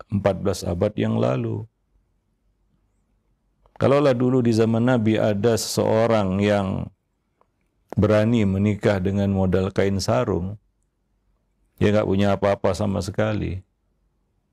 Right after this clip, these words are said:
Tentunya beda dengan hari ini, ya. Apakah kita melangkah ke pernikahan tanpa berbekal modal sama sekali?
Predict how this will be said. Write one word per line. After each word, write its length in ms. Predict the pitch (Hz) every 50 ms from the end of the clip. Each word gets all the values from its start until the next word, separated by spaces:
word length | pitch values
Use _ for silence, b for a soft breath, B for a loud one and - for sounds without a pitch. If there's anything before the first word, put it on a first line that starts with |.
| _ _ _ _ _ _ _ _ -
Tentunya 320 | - 113 101 117 143 160 165
beda 400 | 135 123 117 113 107 120 139 127
dengan 320 | 104 107 104 117 117 117
hari 400 | 104 98 104 107 120 - 139 147
ini, 320 | 160 156 135 110 98 92 98
ya. 80 | 123 123 - _ _ _ _ _ _ _ _ _ _ _ _ _ _ _ _ _ _ _ _ _ _ _ _ _ _ -
Apakah 360 | - 92 98 101 95 104 101
kita 680 | 98 104 107 92 - 117 110 107 107 101 101 - - _ _ _ _ _ _
melangkah 600 | - - - 101 101 101 101 - - 110 101 92
ke 120 | - - 101
pernikahan 640 | - - 92 90 101 101 98 - 104 101 104 101 92
tanpa 800 | 101 101 98 98 95 92 87 - 107 104 104 101 95 90 - _ _ _ _ _ _ _ _ _ -
berbekal 600 | - 104 98 92 104 95 _ - 113 107 104 101
modal 520 | 101 104 101 98 90 92 92 104 101 98 90
sama 240 | 113 107 101 104 101
sekali? 560 | 95 92 101 95 110 113 113 104 90 - -